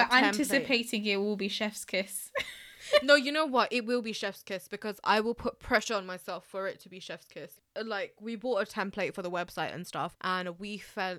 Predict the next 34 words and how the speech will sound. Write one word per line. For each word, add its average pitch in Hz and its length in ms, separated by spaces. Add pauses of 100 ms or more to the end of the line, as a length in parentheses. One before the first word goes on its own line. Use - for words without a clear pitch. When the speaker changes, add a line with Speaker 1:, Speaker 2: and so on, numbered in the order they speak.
Speaker 2:
in 180 480
love 185 240
with 208 120
the 185 100
template. 180 480
And 202 100
then 196 80
we 202 80
had 202 160
a 196 60
little, 196 240
like, 170 340 (320)
hiccup. 226 600 (220)
Speaker 1:
Oh, 220 280 (180)
beautiful. 220 680 (140)
Little 233 200
dilemma. 240 680 (240)
Speaker 2:
We 240 120
had 233 120
a 214 60
little 226 160
hiccup 226 420
with 202 220
that. 175 300 (100)
That's - 180
a 302 60
story 214 320
for 208 160
another 185 240
day. 185 320
Speaker 1:
I 240 80
think 302 240
that's 311 220
an 330 120